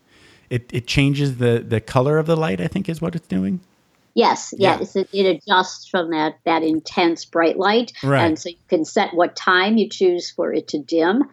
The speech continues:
Speaker 1: Yeah,
Speaker 2: Uh,
Speaker 1: yeah.
Speaker 2: although I, I have to admit, I have been guilty 'cause, you know, I'm, uh, C E O of a company and a,
Speaker 1: Right.
Speaker 2: an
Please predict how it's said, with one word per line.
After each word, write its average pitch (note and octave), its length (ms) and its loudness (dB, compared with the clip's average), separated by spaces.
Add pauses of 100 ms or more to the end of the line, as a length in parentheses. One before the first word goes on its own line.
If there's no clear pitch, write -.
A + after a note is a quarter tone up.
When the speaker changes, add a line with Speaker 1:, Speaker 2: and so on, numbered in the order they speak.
(140)
Speaker 1:
Yeah, B2+ 180 0
Speaker 2:
Uh, - 20 -2
Speaker 1:
yeah. E3 180 2
Speaker 2:
although F3+ 380 0
I, F3+ 280 2
I F#3 140 2
have G3 260 0
to B3 120 0
admit, A3+ 240 0
I F3+ 80 0
have F3+ 240 -4
been G#3+ 240 -2 (120)
guilty G3+ 400 0
'cause, D#3+ 240 -2
you F3 60 -2
know, D#3 80 2
I'm, D#3+ 200 2 (380)
uh, D3 220 2
C F3 300 0
E E3+ 40 2
O E3+ 120 4
of E3+ 80 0
a F#3 60 2
company G3+ 560 2
and E3 180 2
a, D#3 200 2
Speaker 1:
Right. B2+ 220 0
Speaker 2:
an D#3+ 220 -2